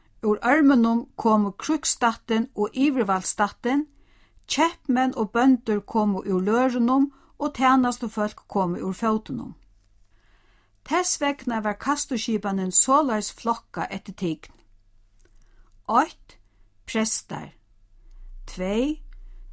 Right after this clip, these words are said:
kruksmenn og embætisfólk. Trý, handelsfólk og bøndur. Fýra, tænastufólk ella fólk sum tæna teimum hægru kastunum.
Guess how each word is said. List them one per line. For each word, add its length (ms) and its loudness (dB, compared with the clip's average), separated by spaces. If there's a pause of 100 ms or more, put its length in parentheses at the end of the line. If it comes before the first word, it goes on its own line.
kruksmenn 720 0 (100)
og 180 0
embætisfólk. 1080 0 (840)
Trý, 560 0 (760)
handelsfólk 840 0
og 140 -8
bøndur. 560 0 (1080)
Fýra, 720 0 (680)
tænastufólk 1040 2 (100)
ella 280 -2
fólk 520 0 (300)
sum 280 0
tæna 440 4
teimum 360 0
hægru 360 -2
kastunum. 640 -2